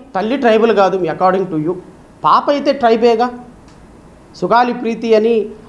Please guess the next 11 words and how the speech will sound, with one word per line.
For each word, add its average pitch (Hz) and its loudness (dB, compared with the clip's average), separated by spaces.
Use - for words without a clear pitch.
ఆ 135 2
పాప 202 2
ట్రైబ్ 208 -2
అని 233 2
మీరే 208 4
అంగీకరించారుగా, 208 0
మరి 165 -2
వాళ్ళకి 165 0
న్యాయం 170 2
చేయరా 160 0
సార్? 180 2